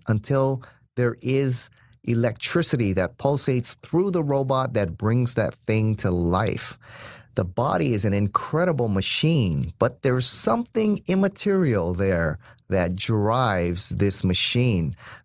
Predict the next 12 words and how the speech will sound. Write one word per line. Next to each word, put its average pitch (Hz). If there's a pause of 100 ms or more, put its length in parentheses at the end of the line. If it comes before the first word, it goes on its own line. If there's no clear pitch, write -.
Not 131
only 180
drives 139
the 120
machine, 92
but 87
gives 123
it 110
its 92
ability 123
to 80
think, -